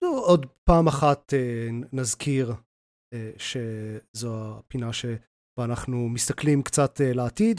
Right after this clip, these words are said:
ולא רק על דברים ששיחקנו בעבר, ומדברים על משחק שיצא בימים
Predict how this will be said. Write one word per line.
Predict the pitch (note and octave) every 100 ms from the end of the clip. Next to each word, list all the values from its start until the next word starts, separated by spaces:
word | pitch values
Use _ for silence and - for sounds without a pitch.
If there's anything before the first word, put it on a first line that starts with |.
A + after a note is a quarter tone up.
| C3
ולא | C3 C3+ C3
רק | C3 -
על | C3+
דברים | B2 A#2+ C3+ C3+
ששיחקנו | - C3+ - - C#3 D3
בעבר, | C3 C3 C#3 G#3 G#3+ G#3 _ _ _ _ _ _ _
ומדברים | G#2 G#2 C#3 C3+ A#2 - - _ _ A#2 B2 C#3
על | C3
משחק | C3 - C3+ -
שיצא | - C3 B2 - C#3 A#2+ G#2+
בימים | B2+ B2 A#2 G#2 _ _ _ _ C3 C3+ C3